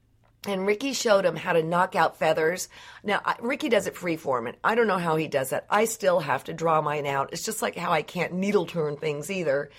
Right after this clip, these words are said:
Well, anyways, um, this guy sat down at the sewing machine, and he made fun of his feathers Hey, I was impressed. I thought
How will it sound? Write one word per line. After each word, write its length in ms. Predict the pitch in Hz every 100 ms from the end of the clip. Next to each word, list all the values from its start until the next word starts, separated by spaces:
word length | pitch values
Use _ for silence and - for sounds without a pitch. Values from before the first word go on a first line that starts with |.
| - - -
Well, 240 | 185 185
anyways, 680 | - 269 330 214 147 143 147 -
um, 340 | 160 151 143 - - - _ _ -
this 180 | 330
guy 220 | - - -
sat 300 | - 214 208
down 200 | 196 190
at 100 | 208
the 80 |
sewing 480 | 190 - 240 330 349
machine, 640 | 196 170 - 131 127 190 - _ _ - - - -
and 160 | 220
he 200 | 202 269
made 300 | 311 262 180
fun 640 | - - 208 190 202 269 320 -
of 140 | 269
his 220 | 294 -
feathers 640 | - 277 294 330 349 359 - _ _ _ _ _ -
Hey, 480 | - 415 480 359 165 _ _ _
I 260 | - 539 539
was 160 | 254 254
impressed. 920 | 262 - - 359 466 339 - - - - _ _ -
I 180 | 453 523
thought 280 | 208 208